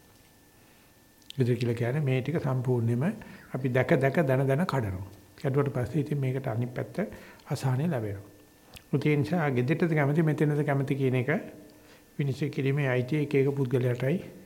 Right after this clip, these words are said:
නැත්තම් පෞද්ගලිකව ලැබෙන්නේ. ඒක නිසා අපිට ඒක ජන විඥාණයට දාලා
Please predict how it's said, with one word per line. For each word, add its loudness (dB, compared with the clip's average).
නැත්තම් -6
පෞද්ගලිකව 2
ලැබෙන්නේ. 2
ඒක -2
නිසා -4
අපිට -6
ඒක 0
ජන 4
විඥාණයට 4
දාලා 2